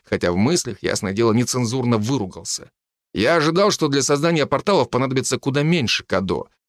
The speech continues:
Речь же шла практически об уровне Медиона.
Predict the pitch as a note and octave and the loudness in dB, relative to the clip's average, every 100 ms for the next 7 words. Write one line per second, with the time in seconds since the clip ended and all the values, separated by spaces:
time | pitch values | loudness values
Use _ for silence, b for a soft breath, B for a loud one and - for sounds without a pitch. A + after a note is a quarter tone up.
0 | _ G#2+ A2+ C#3 C3 E3+ - F#3+ F#3+ F#3 | _ 0 2 2 2 0 2 2 2 0
1 | - E3 - - - D#3+ D3+ - C3+ C3 | 0 0 0 0 0 -2 -2 -2 0 2
2 | C#3+ C#3+ B2+ C3 G2+ F2+ F2 E2+ | 0 -2 -2 0 2 0 -4 -8